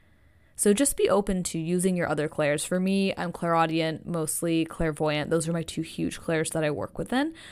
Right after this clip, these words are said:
The other ones I work within a lot, but not as much as my clairaudience and clairvoyance. So that's why you're hearing me talk a lot about that. But definitely be open to sensing and receiving from them in other ways. So the next within this second step is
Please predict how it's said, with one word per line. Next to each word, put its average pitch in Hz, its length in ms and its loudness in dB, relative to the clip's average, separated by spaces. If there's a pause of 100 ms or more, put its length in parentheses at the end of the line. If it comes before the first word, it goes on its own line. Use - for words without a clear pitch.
(160)
The 240 80 8
other 269 180 10
ones 269 200 6
I 240 80 6
work 190 240 6
within 180 240 -2
a 170 80 -4
lot, 165 300 0 (420)
but 185 200 10
not 185 320 6
as 170 160 4
much 151 220 -4
as 147 100 -4
my 147 120 0
clairaudience 127 600 -4
and 135 100 -6
clairvoyance. - 540 -4
So 180 160 4
that's 185 340 2
why 170 120 2
you're 165 140 0
hearing 156 280 -4
me 151 100 -4
talk - 300 -6
a 165 60 0
lot 160 180 0
about - 260 -4
that. - 240 -2
But - 360 0
definitely 240 440 4
be 185 160 -2
open 165 360 2
to 147 400 -4 (120)
sensing 180 840 2
and 165 240 -4
receiving 165 580 -2
from 156 240 -4
them 147 400 -4
in 165 220 -4
other 147 320 -4
ways. - 640 -4 (460)
So 196 340 4
the - 180 0
next 196 320 2
within 190 440 4
this 175 180 4
second 165 320 0
step 170 280 2
is 175 180 0